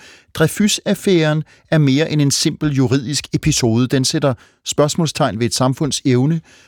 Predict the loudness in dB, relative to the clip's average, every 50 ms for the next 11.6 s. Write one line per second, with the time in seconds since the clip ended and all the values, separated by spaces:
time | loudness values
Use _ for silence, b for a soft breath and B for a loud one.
0 | b b -4 -2 -2 0 0 -2 -2 0 0 -2 0 0 -2 -2 -2 -2 -2 0
1 | 0 0 0 0 0 0 0 0 0 0 -2 -2 -2 -2 -2 -2 -4 -4 b b
2 | b b b b b b 0 0 2 0 0 _ -2 -2 -2 -2 -2 -8 -6 -2
3 | -2 -2 -2 -2 -4 -2 -2 -2 -2 0 0 0 0 0 -4 -6 B B B B
4 | B B -4 0 2 2 4 4 2 2 2 0 2 2 2 0 0 -2 -2 -4
5 | -8 -8 _ -8 -2 -2 0 0 0 0 0 -2 -2 -2 0 0 0 0 0 -2
6 | 0 0 0 0 0 0 2 0 0 0 0 0 0 0 0 -2 0 0 0 0
7 | 0 -2 -2 0 -2 -2 -4 _ B B B B B B B B 2 2 4 4
8 | 2 0 -2 -2 -4 -4 -4 -2 -2 0 0 0 0 0 -2 -2 -2 -2 0 0
9 | 0 -2 -2 -4 -2 -2 0 0 0 -2 -2 -2 -4 -2 -2 -4 -4 -2 0 0
10 | 0 2 0 0 0 -2 -2 -2 -2 0 0 -2 -2 -2 -4 -2 -2 -2 -2 -4
11 | -6 -6 -4 0 0 0 0 0 -2 -2 -4